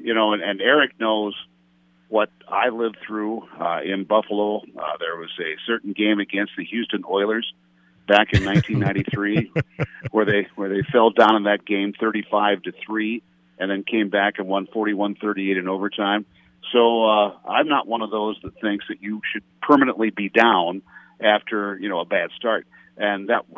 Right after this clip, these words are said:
Speaker 1: <laughs> that bad start was one that, uh, the Bills were able to recover from because they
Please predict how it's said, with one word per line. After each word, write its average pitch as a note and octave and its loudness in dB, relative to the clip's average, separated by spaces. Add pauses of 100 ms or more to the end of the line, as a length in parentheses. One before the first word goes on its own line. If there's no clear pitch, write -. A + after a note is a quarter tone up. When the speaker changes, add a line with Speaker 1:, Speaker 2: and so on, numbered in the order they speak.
Speaker 1:
<laughs> - -6
that B2 4 (240)
bad B2+ 4 (100)
start C3+ -2
was G2+ -8
one G2+ -6
that, G#2 -6 (120)
uh, F#2+ -2
the F2 -10
Bills D3 4
were B2+ 4
able A2+ 2
to G#2+ -6
recover G#2+ 0
from A2+ 0
because G#2+ -6
they A2+ -4